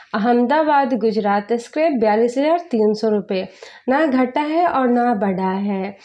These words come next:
अलंग गुजरात स्क्रैप तैंतालीस हजार पाँच सौ रुपये, ना घटा है और ना बढ़ा है। अलंग गुजरात स्क्रैप तैंतालीस हजार पाँच सौ रुपये। भावनगर गुजरात स्क्रैप तैंतालीस हजार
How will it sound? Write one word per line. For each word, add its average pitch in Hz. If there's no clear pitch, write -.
अलंग 254
गुजरात 233
स्क्रैप 247
तैंतालीस 247
हजार 311
पाँच 220
सौ 254
रुपये, 277
ना 254
घटा 254
है 302
और 240
ना 226
बढ़ा 202
है। 196
अलंग 233
गुजरात 226
स्क्रैप 285
तैंतालीस 247
हजार 311
पाँच 196
सौ 208
रुपये। 190
भावनगर 294
गुजरात 233
स्क्रैप 233
तैंतालीस 247
हजार 302